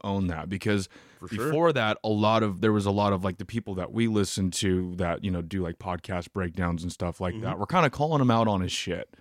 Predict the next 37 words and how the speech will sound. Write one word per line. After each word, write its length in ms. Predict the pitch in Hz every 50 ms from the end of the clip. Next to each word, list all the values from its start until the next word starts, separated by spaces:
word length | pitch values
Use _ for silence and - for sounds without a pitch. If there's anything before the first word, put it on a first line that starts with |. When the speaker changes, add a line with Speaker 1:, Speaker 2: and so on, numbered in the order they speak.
| _ _
Speaker 2:
Yeah. 160 | - 147 123 - _ _ _ _ _
Speaker 1:
And 140 | - 110 107
so 220 | - - 120 120 120
I 100 | - 123 120
felt 320 | 113 - 143 143 143 123
like, 260 | 117 123 120 117 - _ _ _ _ _ _ _ _ _ _ _ _ _ _
oh, 140 | - 143 143
like, 180 | 135 120 117 110
he's, 240 | - 143 143 127 -
he's 200 | - 127 135 143
at 60 | 143 143
least 200 | 151 196 185 -
approaching 580 | 113 - - - 127 123 127 - - 127 117 110
the, 180 | 107 101 98 - -
approaching 520 | 104 - - 123 120 120 - 120 107 101
this 180 | 98 95 90 -
in 140 | - 107 104
a 80 | 98 90
genuine 640 | 87 90 92 95 90 90 90 87 85 85 82 82
way. 320 | 80 80 78 78 - - - _ _ _
He 140 | - 117 120
Speaker 2:
Mm-hmm. 80 | 117 117
Speaker 1:
wasn't 280 | 117 117 107 117 113 98
trying 280 | - 113 107 104 104 101
to 40 | 95
put 300 | - - 107 101 98 98
on, 280 | 95 95 98 95 92 92
like, 240 | 92 87 85 - -
a 60 | 95
show. 340 | 92 - - - 104 101 98
It 60 | 95
was 120 | 90 98 104
something 280 | - 131 120 113 120
that 120 | 113 104 -
legitimately 640 | 92 98 95 90 101 104 101 101 98 - 78 92 87
concerned 600 | _ - 90 85 - - 104 95 92 92 85 85
him, 240 | - - - -